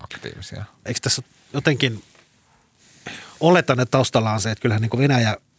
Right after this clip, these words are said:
Speaker 2: joka on tavallaan sen Neuvostoliiton romahduksen jälkeen, joka koko maa oli ihan sekaisin, ja sitten on Putinin yksi keskeinen tehtävä on ollut nostaa taas Venäjä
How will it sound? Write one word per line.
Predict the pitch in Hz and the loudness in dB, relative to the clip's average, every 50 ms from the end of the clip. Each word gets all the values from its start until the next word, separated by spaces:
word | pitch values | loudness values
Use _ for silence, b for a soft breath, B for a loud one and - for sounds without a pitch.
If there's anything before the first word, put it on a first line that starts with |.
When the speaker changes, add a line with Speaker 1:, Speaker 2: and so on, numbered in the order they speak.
| - - | -10 -10
Speaker 2:
joka | 107 - - 110 | -8 -4 -2 -2
on | 104 101 101 101 101 101 95 92 - B B B B | 0 0 -2 -2 -4 -6 -8 -10 -14 B B B B
tavallaan | - 101 101 98 98 98 | -6 -4 -4 -2 -4 -4
sen | - 107 107 | -4 -4 -2
Neuvostoliiton | 110 117 117 110 - - 98 92 90 107 101 | 0 0 0 -2 -2 -4 -6 -6 -4 -4 -2
romahduksen | 107 110 110 110 92 92 87 92 - - 98 92 | 0 0 0 0 0 -2 -4 -6 -6 -6 -4 -4
jälkeen, | 98 104 104 98 - - 95 82 76 | -2 -2 -2 -2 -2 -4 -6 -6 -6
joka | 80 80 - - | -8 -10 -10 -10
koko | 85 85 95 98 | -10 -8 -8 -6
maa | 98 104 110 110 101 92 | -4 -2 -2 -2 -2 -2
oli | 87 85 87 | -4 -6 -6
ihan | 98 - - 92 | -6 -6 -6 -6
sekaisin, | - - 110 - 104 95 - 95 87 80 | -6 -4 -4 -2 -2 -4 -4 -4 -6 -6
ja | 87 87 80 | -6 -8 -8
sitten | - 92 90 - - 92 87 87 | -8 -10 -10 -8 -8 -8 -6 -6
on | 87 87 85 - b b b b b b b b b b b b b b | -6 -8 -8 -12 b b b b b b b b b b b b b b
Putinin | - 127 131 - - 123 107 110 | -4 -4 -2 -2 -2 -2 -2 -2
yksi | 110 110 - 113 | -2 -4 -4 -2
keskeinen | - 117 - - - 104 101 98 | -2 -2 -2 -2 -4 -4 -4 -4
tehtävä | - - 95 - - 113 95 90 | -4 -4 -4 -4 -4 -4 -4 -4
on | 85 82 | -6 -8
ollut | 90 90 90 - | -8 -10 -10 -8
nostaa | 98 92 87 - - - 90 78 78 _ | -6 -4 -4 -4 -4 -4 -6 -6 -6 _
taas | - 90 85 85 - - - - - - - | -8 -8 -8 -6 -6 -6 -6 -6 -8 -12 -10
Venäjä | 101 98 92 90 85 82 82 80 - | -8 -8 -6 -6 -8 -8 -8 -10 -10